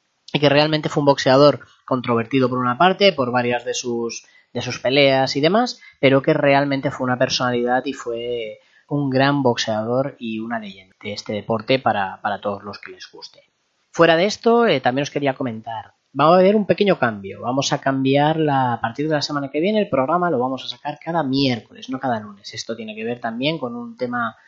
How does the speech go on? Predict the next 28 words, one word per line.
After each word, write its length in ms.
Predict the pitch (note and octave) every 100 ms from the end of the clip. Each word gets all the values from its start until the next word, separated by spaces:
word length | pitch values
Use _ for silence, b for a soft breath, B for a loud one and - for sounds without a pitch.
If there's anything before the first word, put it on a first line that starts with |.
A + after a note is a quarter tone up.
| b b b
logístico 540 | B2 G#2+ C3 - B2 A#2
mío 280 | F#3 A#3+ G#3
y 60 |
con 160 | D#3 B2+
un 140 | B2+
tema, 680 | A#2+ B2 B2 A#2+ A#2 A2+ G#2+ G#2+
eh, 220 | A2+ A2
principalmente 840 | A#2+ A#2+ B2+ A#2 A#2 A#2 A#2+ A#2
de, 160 | A2+ A2
de 80 | A2
ocupaciones. 800 | G#2+ - A2 - F3+ A#3+ A#3+ - B B B B
Eh, 440 | - B2+ A#2+ A#2 A2+
me 120 | A#2+
resulta 300 | A2+ C3+ B2+
mucho 260 | B2+ B2
más 400 | A#2 A#2 A#2+ A#2
fácil, 600 | - B2+ A#2+ - A2+ A2 G#2+
eh, 240 | A2+ A2+
poder 240 | A#2 A#2
sacar 420 | A#2+ A#2 - A#2 A2
el 120 | G#2+
programa 340 | G#2+ G#2+ G#2+
los 180 | G#2+ G#2+
miércoles 520 | C#3 F#3+ G3 G3+ F#3+
que 100 | -
no 80 | A2
el 80 | A#2
lunes, 460 | E3 G#3 A#3 -